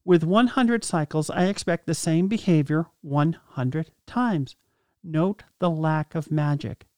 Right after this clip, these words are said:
There is no magic. At some point, our team said, "It ain't us, it's Okta." Our ticket to Okta went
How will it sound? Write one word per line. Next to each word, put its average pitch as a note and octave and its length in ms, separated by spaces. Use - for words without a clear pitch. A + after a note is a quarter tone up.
There E3+ 160
is G3 300
no D#3 300
magic. D#3+ 580
At G#3 160
some C#4 220
point, D3 400
our E3+ 220
team D#3 320
said, D3 320
"It D3+ 180
ain't E3+ 220
us, D3+ 480
it's D#3 240
Okta." C3+ 480
Our A3 280
ticket E3+ 440
to - 140
Okta D3 340
went C#3+ 220